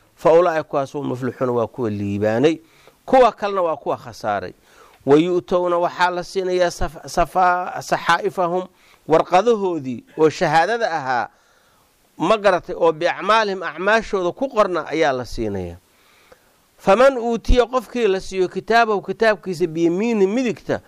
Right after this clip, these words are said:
"fasawfa yuxaasabu xisaaban yasiiran." Xisaab fudud oo bandhig oo cardiga aan soo sheegnay ayaa la xisaabinayaa, ee lagulama niqaashayo. Ilaahay ha naga siiyo kitaabkeena midigta.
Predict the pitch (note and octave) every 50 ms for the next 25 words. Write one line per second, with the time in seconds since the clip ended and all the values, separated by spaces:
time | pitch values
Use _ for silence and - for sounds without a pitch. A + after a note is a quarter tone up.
0 | _ _ _ _ - - D3+ C#3+ - G3 F#3+ F#3+ - - D3+ C#3+ C3+ B2 - -
1 | C3 B2+ - - D3+ C3+ B2+ A2+ - - A#2+ - - B2+ A#2+ A#2+ A2+ A2+ A2 G#2+
2 | G#2 - - C#3 C3 A#2 A2+ G#2 - C#3+ C3 - G#3 G3+ F#3 E3 - - F3 F3+
3 | F3+ F3 E3 C#3+ B2+ C3 C#3 D3 E3+ F#3+ A#3 G#3+ F3 F3+ D#3 C#3 - - F3+ G3
4 | F#3+ F3 F3 D#3+ D3+ C#3+ C#3+ C#3+ C3+ - D#3+ E3+ F#3 F3 - F#3 E3+ D#3 D3 C3+
5 | C#3+ C#3 C3+ A#2+ - - _ _ _ _ _ _ _ - D#3 E3 E3 D#3 C#3 A#2+
6 | G2 G2 A#2+ A2+ - B2+ A#2 A#2 A#2 A#2+ A2+ G2+ F#2 F2+ F2+ E2+ F2 - _ _
7 | _ _ _ - - D3+ D#3+ E3+ F3 D#3+ F3+ F3+ F#3+ G3 G3 F3+ E3+ D#3 - -
8 | C3+ C3 B2+ - - A2+ G#2 F#2+ F#2 F2+ _ _ _ _ - - D3 D#3 D3+ C3+
9 | B2+ B2 A#2+ A#2 A#2 A#2 - - A#2 G#2+ - - B2+ A2 G2+ - G#2 G2+ G#2 G#2
10 | G#2 G2 F#2+ - _ -